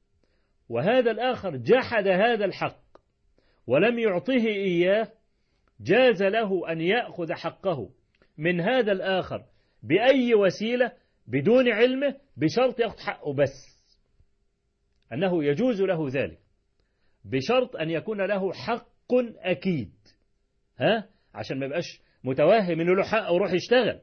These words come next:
لا، بشرط أن يكون له حق أكيد. يبقى أنا عندي دلوقتي قضاء، وهو القاضي المعين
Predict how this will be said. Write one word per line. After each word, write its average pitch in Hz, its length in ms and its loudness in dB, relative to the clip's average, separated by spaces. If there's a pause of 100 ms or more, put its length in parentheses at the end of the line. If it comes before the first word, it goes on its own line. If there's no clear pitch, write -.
لا، 170 280 0 (600)
بشرط 160 300 -6
أن 143 120 -8
يكون 180 240 -4
له 156 200 0
حق 190 320 -6 (380)
أكيد. 85 300 -12 (1400)
يبقى 135 140 0
أنا 240 80 -2
عندي 247 240 -2
دلوقتي 220 420 -2 (280)
قضاء، 185 480 0 (1600)
وهو 165 480 2 (140)
القاضي 156 580 0 (260)
المعين 131 640 -2